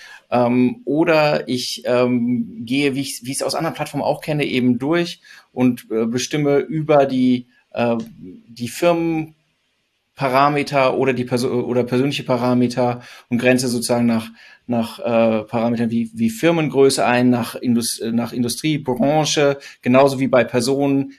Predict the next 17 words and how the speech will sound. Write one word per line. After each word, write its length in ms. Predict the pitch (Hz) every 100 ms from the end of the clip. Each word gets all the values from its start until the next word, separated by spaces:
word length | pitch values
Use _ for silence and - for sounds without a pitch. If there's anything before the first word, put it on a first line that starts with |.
| -
Tätigkeitsfeld, 880 | - 139 135 - 127 123 - 131 123
Senioritätslevel, 1200 | 123 120 117 117 139 135 - 123 123 127 127 123 - - -
äh, 80 | 117
Erfahrungsgrade, 1300 | 117 - 117 135 131 131 127 117 120 123 127 127 - _ -
bis 240 | 185 -
hin 260 | 165 160 156
zu 420 | - 143 135 135
Themen 440 | 113 - 139 131
wie, 340 | 123 127 123 123 - - -
ähm, 520 | 123 117 117 117 -
Interessen, 840 | 90 120 - 143 139 139 131 127 123
Vorlieben, 880 | - 135 131 127 127 123 120 120 - - -
äh, 240 | 113 117
Gruppenzugehörigkeiten 1400 | 113 117 151 151 127 117 - 123 127 117 113 - 120 117
auf 140 | 110 -
der 100 | 113
Plattform. 720 | - 120 - 127 127 131